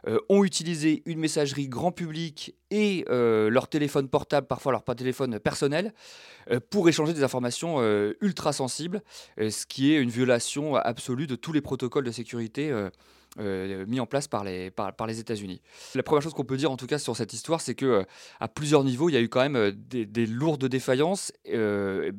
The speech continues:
presque même, de, de, enfin, même complètement, hein, de l'amateurisme et des négligences, euh, très graves.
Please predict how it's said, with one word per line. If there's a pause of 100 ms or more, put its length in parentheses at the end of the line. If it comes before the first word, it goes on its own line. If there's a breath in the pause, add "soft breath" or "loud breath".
(140)
presque
même,
de,
de,
enfin,
même
complètement,
hein,
de
l'amateurisme (440 loud breath)
et
des
négligences,
euh,
très
graves.